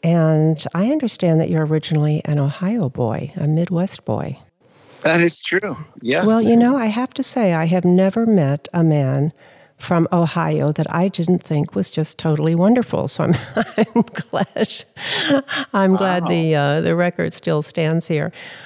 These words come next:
Speaker 1: But you somehow found your way down to North Carolina. How did that happen?
Speaker 2: It was by bicycle. My friend Art and I were bicycling the whole length of the Blue Ridge Parkway.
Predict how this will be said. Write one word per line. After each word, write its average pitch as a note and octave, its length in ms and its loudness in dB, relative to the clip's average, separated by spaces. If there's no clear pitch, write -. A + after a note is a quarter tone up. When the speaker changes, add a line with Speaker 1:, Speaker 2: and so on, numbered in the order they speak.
Speaker 1:
But A3+ 300 2
you A#3+ 380 2
somehow C#4 420 2
found G3 380 2
your F3 100 2
way D#3+ 220 2
down D#3+ 220 2
to D#3 60 -4
North D#3+ 300 2
Carolina. D#3 680 0
How F#3+ 160 -6
did G3+ 160 -6
that F3+ 180 -4
happen? E3 460 -8
Speaker 2:
It D#3+ 140 0
was F3 180 2
by E3 160 0
bicycle. C#3+ 800 -8
My C3+ 160 0
friend F3+ 300 -2
Art D#3+ 280 2
and C#3 120 2
I B2+ 80 0
were A#2 160 -2
bicycling A#2+ 720 -4
the F#2 100 -10
whole B2 120 -14
length B2+ 260 -6
of G2+ 100 -12
the F#2 80 -16
Blue G#2+ 340 -4
Ridge A2+ 360 -4
Parkway. - 600 -8